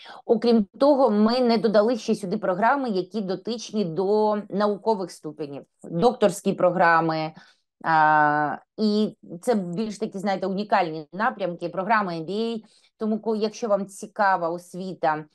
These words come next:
саме на такому високому академічному рівні, будь ласочка, напишіть нам окремо. А, ми проводили вже декілька вебінарів з цього напрямку,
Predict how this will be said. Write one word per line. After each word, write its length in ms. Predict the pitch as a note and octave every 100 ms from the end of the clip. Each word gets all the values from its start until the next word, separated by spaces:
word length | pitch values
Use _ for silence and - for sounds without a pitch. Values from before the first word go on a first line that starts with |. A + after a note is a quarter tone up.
| _
саме 240 | - F#3+ F#3+
на 120 | F#3
такому 380 | G3 G#3 F3+ E3+
високому 560 | F3+ - G3+ - D#3+
академічному 720 | D#3+ F3 E3+ A#3 D4 A3 G#3 F#3+
рівні, 280 | F3+ E3+
будь 120 | E3+ G#3+
ласочка, 400 | A3 F#3+ - F3+
напишіть 400 | F3+ G#3+ G3 E3+
нам 160 | E3
окремо. 580 | E3 G#3+ A#3+ A#3+ G#3+ G3+ _ _ _ -
А, 100 | F3+
ми 140 | A3
проводили 500 | A3+ A#3 A3+ F3+ F3
вже 120 | E3+
декілька 380 | F3+ F3 E3+ E3+
вебінарів 480 | F3 F3+ A#3 B3+ G3
з 140 | -
цього 440 | - F#3 F3 F3 E3
напрямку, 920 | A#2 E3+ F3 F3 E3+ D#3 D#3 D#3